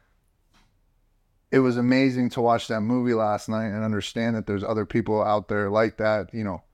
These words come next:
from all different walks of life and coming together and, and doing stuff like that. So, like, what, what was your experience or your mindset when you were, you were kinda lost and you looked around and,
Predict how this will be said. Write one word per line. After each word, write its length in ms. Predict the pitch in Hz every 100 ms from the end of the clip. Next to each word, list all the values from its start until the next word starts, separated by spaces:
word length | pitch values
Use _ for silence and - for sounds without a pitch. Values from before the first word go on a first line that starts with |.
| _ _ _ _ _ _ _ _ _ -
from 180 | 135 127
all 220 | 131 131
different 360 | 127 - 127
walks 300 | 113 113 -
of 80 | 110
life 300 | 110 110 104
and 120 | 104
coming 300 | 104 117 113
together 380 | 107 104 107 107
and, 200 | 104 101 -
and 200 | 107 104
doing 240 | 113 113
stuff 280 | - 104 -
like 180 | 101 92
that. 220 | 104 90
So, 180 | - 104
like, 180 | 104
what, 360 | 101 127 143 -
what 260 | 110 123 117
was 160 | 117
your 160 | 110 120
experience 500 | 101 - 113 110 95
or 60 |
your 160 | 107 113
mindset 500 | 117 110 98 - 104
when 200 | 110 110
you 140 | 113
were, 380 | 110 107 104 104 -
you 120 | 113
were 120 | 117
kinda 260 | - 113 107
lost 400 | 104 120 117 -
and 100 | 107
you 140 | 107
looked 180 | 107 -
around 460 | 101 110 117 113
and, 240 | 104 101